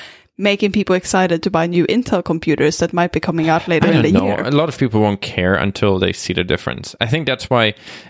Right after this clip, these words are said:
Speaker 2: Apple releasing arm computers will hap-, has to happen at not just one odd computer. It has to be like, we have a MacBook Pro for you and we have an iMac for you, like,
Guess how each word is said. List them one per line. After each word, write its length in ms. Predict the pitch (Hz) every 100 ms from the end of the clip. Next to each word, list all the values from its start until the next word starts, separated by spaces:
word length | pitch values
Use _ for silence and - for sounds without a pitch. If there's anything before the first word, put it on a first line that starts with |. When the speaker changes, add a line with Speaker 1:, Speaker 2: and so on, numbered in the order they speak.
| -
Speaker 2:
Apple 260 | 110 131
releasing 500 | 113 110 123 - 73 - - _ -
arm 460 | 123 135 139 139 - _ _ _ _ _ _ _ -
computers 720 | 117 104 131 147 196 185 - _ _
will 200 | 120 120
hap-, 400 | 113 - 113 - _ -
has 460 | - - - 117 -
to 100 | 120
happen 380 | 110 107 117
at 220 | 104 98 -
not 240 | 104 101
just 300 | - 98 -
one 260 | 101 104 101
odd 340 | - 92 90
computer. 460 | - 92 - - -
It 120 | -
has 260 | - 104 -
to 100 | 107
be 140 | 98
like, 240 | 85 87 - - - -
we 80 | 110
have 180 | 107 101
a 80 | 101
MacBook 500 | 101 101 - 117 -
Pro 240 | - 175
for 160 | 165 165
you 280 | 151 151 143
and 180 | 113
we 100 | 110
have 120 | 110 104
an 60 |
iMac 420 | 98 101 113 110
for 120 | - 117
you, 340 | 113 113 110
like, 260 | - 113 -